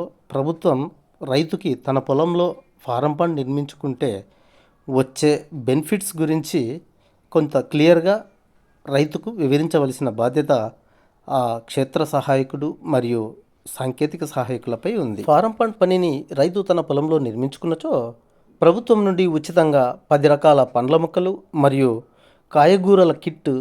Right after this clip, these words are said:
పూర్తిగా ఉచితంగా అందజేయబడుతుందని చెప్పి రైతుకు తెలియచేయాల్సి ఉంటుంది. ముఖ్యంగా ఫారం పాండ్ నిర్మించేటప్పుడు వర్షపు నీరు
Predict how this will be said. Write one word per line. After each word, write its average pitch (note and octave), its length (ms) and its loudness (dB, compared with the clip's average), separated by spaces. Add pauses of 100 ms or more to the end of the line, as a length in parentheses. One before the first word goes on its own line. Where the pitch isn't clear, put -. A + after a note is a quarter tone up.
(280)
పూర్తిగా G3 420 0 (100)
ఉచితంగా D#3 440 0 (240)
అందజేయబడుతుందని C#3 920 0
చెప్పి A#2+ 300 -8 (460)
రైతుకు C#3 580 -4 (400)
తెలియచేయాల్సి B2+ 680 -2 (120)
ఉంటుంది. G#2 340 -8 (300)
ముఖ్యంగా G3+ 480 -4 (240)
ఫారం D#3+ 420 -2
పాండ్ E3+ 260 0 (400)
నిర్మించేటప్పుడు C#3 800 -6 (1200)
వర్షపు D3 480 -4 (100)
నీరు E3+ 260 2